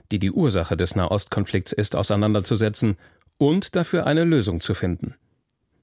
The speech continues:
Dabei gibt es außer einer Zwei-Staaten-Lösung derzeit keinen realistischen Weg für einen Frieden, unterstreicht die Zeitung Nihon Keizai Shimbun aus Tokio.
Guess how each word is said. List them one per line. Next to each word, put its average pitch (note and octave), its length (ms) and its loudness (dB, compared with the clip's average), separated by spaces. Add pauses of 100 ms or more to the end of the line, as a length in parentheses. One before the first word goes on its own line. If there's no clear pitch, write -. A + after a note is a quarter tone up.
(180)
Dabei G2 280 2
gibt G#2+ 200 -2
es G2 140 -2
außer A2 320 0
einer F#2+ 220 0
Zwei-Staaten-Lösung C3 920 0
derzeit A#2 440 -2
keinen B2 380 0
realistischen G#2 720 0
Weg D3 220 -2
für F2 120 -2
einen F2+ 180 -2
Frieden, - 400 -6 (800)
unterstreicht G#2+ 540 0
die G2 80 0
Zeitung D3 460 0 (280)
Nihon B2+ 420 2
Keizai G2+ 380 0
Shimbun F2+ 460 0
aus G#2+ 180 -2
Tokio. F#2 420 -2